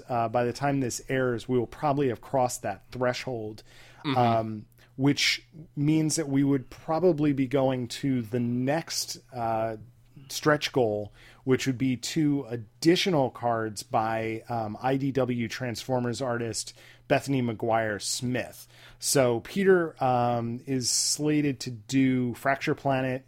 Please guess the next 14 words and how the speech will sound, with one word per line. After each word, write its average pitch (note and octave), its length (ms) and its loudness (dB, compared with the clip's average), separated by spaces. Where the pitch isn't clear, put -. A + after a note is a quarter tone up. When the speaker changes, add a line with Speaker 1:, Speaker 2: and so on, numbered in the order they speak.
Speaker 1:
and A2+ 460 -4
Mercali, A#2+ 640 0
who A#2+ 160 -2
are A2 280 -4
the A2 420 -8
alternate A#2+ 440 -6
universe A2+ 480 -6
Shatterstar A#2 600 -4
and G2+ 100 -8
Richter. D3 420 0
And, B2 340 0
um, A2+ 560 0
Bethany C#3 720 0
is, A#2+ 360 0